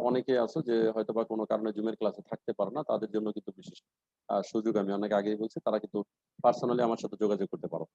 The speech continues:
ফোন করে একটা বিষয় না বুঝলে আমাকে সরাসরি ফোনেও কিন্তু, কারণ তোমার কাছে যেহেতু প্রশ্ন আছে, আমার কাছে, আহ, ও প্রশ্ন আছে, তুমি ওখান থেকে যদি আমাকে প্রশ্ন জিজ্ঞেস করো, আমি কিন্তু এখান থেকে তোমাকে সলিউশনটা বুঝিয়ে দিতে পারবো। হ্যাঁ, এরকম হচ্ছে ব্যাপার। জুমে বা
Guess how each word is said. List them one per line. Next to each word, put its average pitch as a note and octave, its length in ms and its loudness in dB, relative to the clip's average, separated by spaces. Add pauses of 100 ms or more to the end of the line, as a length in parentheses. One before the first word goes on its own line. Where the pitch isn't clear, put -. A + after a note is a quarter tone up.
(1200)
ফোন A#2+ 200 2
করে C#3 180 4
একটা - 180 0
বিষয় G#2+ 260 0
না A2 140 6
বুঝলে A2+ 240 0 (460)
আমাকে A2+ 180 0
সরাসরি A#2+ 420 0
ফোনেও C#3 360 4
কিন্তু, G#2 220 0
কারণ A2+ 200 0
তোমার B2+ 180 0
কাছে C3 160 -6
যেহেতু C#3+ 220 2
প্রশ্ন C3+ 300 -4
আছে, A#2+ 180 -2
আমার A#2+ 180 0
কাছে, B2 200 -2 (460)
আহ, A#2+ 120 4
ও A#2+ 100 4
প্রশ্ন B2 320 0
আছে, A2+ 180 0
তুমি A#2+ 160 0
ওখান B2 200 0
থেকে C3+ 180 -2
যদি C#3+ 180 0
আমাকে C#3 220 0
প্রশ্ন C3+ 300 -2
জিজ্ঞেস C#3 240 2
করো, A2+ 200 2
আমি A2 140 4
কিন্তু A2+ 200 -4
এখান G#2+ 160 -6
থেকে G#2+ 160 -4
তোমাকে G#2+ 280 -2 (540)
সলিউশনটা A#2 400 2
বুঝিয়ে G2+ 280 4
দিতে F#2 220 -4
পারবো। E2+ 280 -2 (640)
হ্যাঁ, F3 180 0 (340)
এরকম A#2 240 2
হচ্ছে G2 200 -6
ব্যাপার। F#2 300 -2
জুমে F#2+ 240 -4
বা F#2+ 140 4